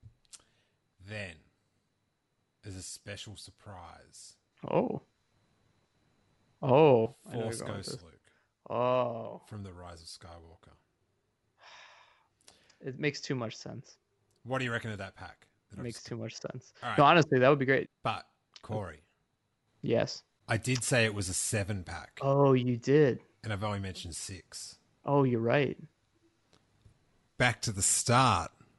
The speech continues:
Speaker 1: The first figure.
Speaker 2: Oh, I know what you're gonna say.
Speaker 1: It's Baby Luke.
Speaker 2: Yeah, I knew that was coming. <laughs> I mean, Hot Toys has done it. They might as well do it.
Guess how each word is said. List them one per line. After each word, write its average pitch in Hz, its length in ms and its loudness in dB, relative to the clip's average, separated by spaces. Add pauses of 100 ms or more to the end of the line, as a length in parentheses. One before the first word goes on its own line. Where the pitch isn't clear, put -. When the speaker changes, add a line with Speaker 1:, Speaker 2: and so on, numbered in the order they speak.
(120)
Speaker 1:
The 107 100 -2
first 143 640 2
figure. 95 380 -4 (600)
Speaker 2:
Oh, 120 100 -2
I 120 40 0
know 113 120 0
what 113 140 -4
you're 151 100 -6
gonna - 100 -18
say. - 100 -12 (880)
Speaker 1:
It's - 80 -12
Baby 101 380 0
Luke. 92 360 -8 (160)
Speaker 2:
Yeah, 147 280 8
I 139 100 6
knew 139 140 2
that 127 80 2
was 165 140 2
coming. - 180 -10 (2500)
<laughs> - 320 -6
I 165 40 4
mean, 156 140 8
Hot 160 200 8
Toys 143 260 8
has 127 140 0
done 127 160 2
it. 127 80 -2
They 127 100 0
might 120 180 -4
as 123 120 -6
well 123 100 -4
do 131 180 -2
it. - 100 -6